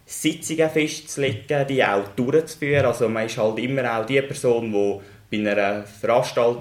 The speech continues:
die man durchführt, dann halt das Wort ergreift am Anfang, alle begrüßt und dann führt man durch den ganzen Anlass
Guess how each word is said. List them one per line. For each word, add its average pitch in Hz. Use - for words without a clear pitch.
die 110
man 110
durchführt, 113
dann 104
halt 101
das -
Wort 160
ergreift 151
am 135
Anfang, 131
alle 107
begrüßt 104
und 110
dann 107
führt 113
man 107
durch 110
den 101
ganzen 127
Anlass 131